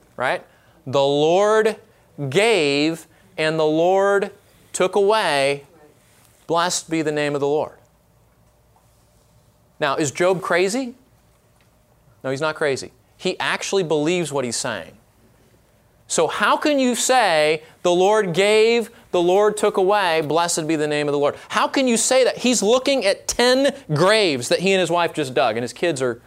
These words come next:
bodies are lying in those graves. And that's what he says.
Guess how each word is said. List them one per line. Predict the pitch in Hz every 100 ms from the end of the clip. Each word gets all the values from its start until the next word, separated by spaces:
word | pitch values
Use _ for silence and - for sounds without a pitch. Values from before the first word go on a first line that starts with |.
| - _ _ _
bodies | 160 165 151 131
are | 139
lying | 131 127 127
in | 117
those | 113
graves. | 110 92 90 - - _ _ -
And |
that's | 131 139
what | 135
he |
says. | 120 123 95 - -